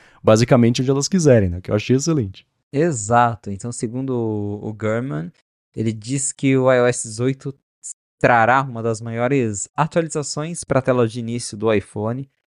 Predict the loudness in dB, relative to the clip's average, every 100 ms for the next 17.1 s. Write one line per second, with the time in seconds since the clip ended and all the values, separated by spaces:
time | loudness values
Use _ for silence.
0 | _ 0 2 2 0 -2 0 4 4 4
1 | 2 -4 -4 0 0 0 -4 -4 -4 -6
2 | -4 -6 -4 -6 -4 -8 -4 0 2 2
3 | 2 4 6 4 2 -2 -6 -8 -18 _
4 | 0 0 0 -4 -6 -4 -4 2 2 4
5 | 2 0 -6 -4 -2 0 2 2 0 -2
6 | -2 -2 -4 -6 -14 -8 -4 -2 -2 0
7 | 4 4 2 _ _ _ -2 2 2 2
8 | 4 4 2 0 0 0 0 2 -2 -4
9 | -4 -4 -4 -6 -6 -6 -4 -4 -4 -4
10 | -6 -8 -10 -10 0 2 4 4 4 4
11 | 0 -8 -14 -16 _ _ -10 -2 0 0
12 | -6 -12 -4 4 4 6 4 2 -2 -8
13 | -8 -8 -6 -6 0 0 0 -4 -2 -2
14 | -2 -10 -14 -14 -8 -6 -6 -8 -12 -10
15 | -10 -4 -4 0 0 0 -4 -2 0 0
16 | -2 -8 -8 -6 -6 -6 -8 -4 2 2
17 | 0